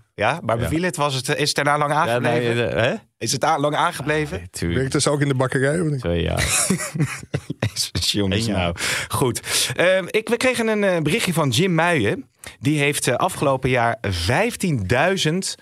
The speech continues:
Speaker 1: en achtennegentig minuten genoten van Kick-Off.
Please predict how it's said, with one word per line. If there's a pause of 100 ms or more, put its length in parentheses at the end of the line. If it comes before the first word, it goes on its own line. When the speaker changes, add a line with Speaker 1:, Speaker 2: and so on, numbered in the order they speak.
(440)
Speaker 1:
en
achtennegentig
minuten (380)
genoten
van
Kick-Off.